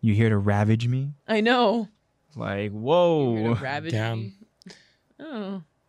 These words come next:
Speaker 1: I
Speaker 2: I
Speaker 1: felt
Speaker 2: thought
Speaker 1: like,
Speaker 2: you were gay.
Speaker 1: I feel like if Rhino would have, like,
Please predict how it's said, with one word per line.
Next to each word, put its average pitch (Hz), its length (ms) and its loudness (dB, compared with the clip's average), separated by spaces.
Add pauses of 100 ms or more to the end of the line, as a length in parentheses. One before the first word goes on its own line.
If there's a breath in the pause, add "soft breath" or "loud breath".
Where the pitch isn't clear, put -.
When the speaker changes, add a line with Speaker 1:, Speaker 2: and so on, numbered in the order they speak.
(1300)
Speaker 1:
I 131 40 -10
Speaker 2:
I - 40 -4
Speaker 1:
felt 311 120 -2
Speaker 2:
thought 214 180 2
Speaker 1:
like, 240 60 -2
Speaker 2:
you 254 80 0
were 277 140 2
gay. 185 540 2
Speaker 1:
I 98 60 0
feel 131 160 2
like 131 200 4
if 117 240 2 (120)
Rhino 117 400 4
would 113 140 4
have, 104 140 2
like, 101 340 2